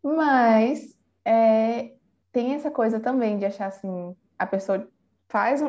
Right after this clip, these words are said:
um comentário sobre quem é você e você talvez não se identifica tanto ali. Tipo assim, calma, não é, não é tudo isso. Então, essa imagem que você tem talvez não seja exatamente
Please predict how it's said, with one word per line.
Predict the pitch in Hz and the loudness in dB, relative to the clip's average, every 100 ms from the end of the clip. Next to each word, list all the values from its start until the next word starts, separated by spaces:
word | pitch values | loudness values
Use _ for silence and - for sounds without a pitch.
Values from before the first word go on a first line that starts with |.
| 233 | -4
um | 233 | -4
comentário | 226 208 214 190 175 202 262 | -2 -2 -4 -2 -2 -4 -10
sobre | _ 190 190 | _ -10 -10
quem | - 185 | -10 -8
é | 190 | -6
você | 190 - 180 175 | -8 -6 -4 -4
e | 202 | -4
você | 196 196 | -8 -10
talvez | 208 190 185 196 | -8 -4 -4 -4
não | 185 220 | -6 -8
se | - | -8
identifica | 359 262 262 - 208 220 - | -6 -4 -6 -12 -8 -8 -2
tanto | 196 180 - | -2 -2 -6
ali. | 185 196 185 165 - _ _ _ _ _ _ _ _ | -4 -2 -4 -8 -16 _ _ _ _ _ _ _ _
Tipo | - | -4
assim, | 233 240 208 196 | -4 -4 -6 -6
calma, | - 185 214 202 185 | -4 -4 -2 -4 -6
não | 202 185 185 | -10 -8 -6
é, | 190 349 - _ _ _ _ _ _ | -4 -6 -10 _ _ _ _ _ _
não | 170 151 | -8 -8
é | |
tudo | - 571 - 233 | 0 2 4 2
isso. | 190 175 - 180 | 2 -2 -6 -6
Então, | 180 180 180 175 | -4 -2 -2 -2
essa | 175 185 214 | -6 -8 -8
imagem | 190 185 202 | -4 -4 -6
que | 208 | -8
você | 196 196 202 | -12 -12 -10
tem | - 190 | -8 -6
talvez | 202 196 190 | -4 -2 0
não | 196 220 | -2 -6
seja | - 175 202 | -4 -4 -2
exatamente | 226 220 294 247 190 208 | -4 -4 -4 -4 -6 -6